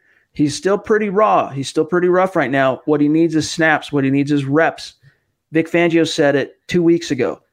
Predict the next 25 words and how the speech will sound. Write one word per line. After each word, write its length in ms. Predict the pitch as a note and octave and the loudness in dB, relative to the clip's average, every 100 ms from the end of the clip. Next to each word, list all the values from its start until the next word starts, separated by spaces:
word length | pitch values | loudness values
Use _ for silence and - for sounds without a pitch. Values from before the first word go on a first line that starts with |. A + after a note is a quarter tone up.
| _ | _
The 80 | D3 | -8
best 360 | B2+ D3 E3 E3 | -2 0 0 0
way 160 | D#3+ | 0
for 160 | D#3+ E3 | 0 -4
players 380 | D#3+ D#3 D3 D3 | -2 0 2 0
to 80 | D#3 | -2
develop 540 | D3+ B2+ A#2+ B2 B2 - | -2 0 0 -2 -4 -4
is 340 | B2+ C3+ C#3+ - | -2 -2 -4 -6
to, 440 | C3 C#3+ F3 F3+ _ - | -4 -2 -2 -6 _ -2
ta-da, 560 | D#3+ E3+ F3 F3 F3+ F3 _ _ | 0 2 4 4 2 -2 _ _
play. 640 | - G#3 A3 G3 B2 - _ _ _ _ | 0 2 4 2 0 -4 _ _ _ _
John 220 | D#3+ D#3+ | 0 2
Elway 260 | E3 F#3 F3 | 4 2 2
said 220 | - D#3 | 2 0
it 80 | C3 | 0
before 260 | C3+ D#3 | 0 0
he 60 | D#3 | 2
became 260 | D3+ D#3+ D3+ | 0 0 -2
a 40 | |
G 260 | C#3 D3+ D3+ | 0 0 2
M 220 | D#3+ C#3+ | 2 0
that 140 | B2 | 0
the 160 | C#3 C#3+ | 0 2
only 260 | E3 F3 | 2 2
way 300 | D3 B2 - | 2 0 -4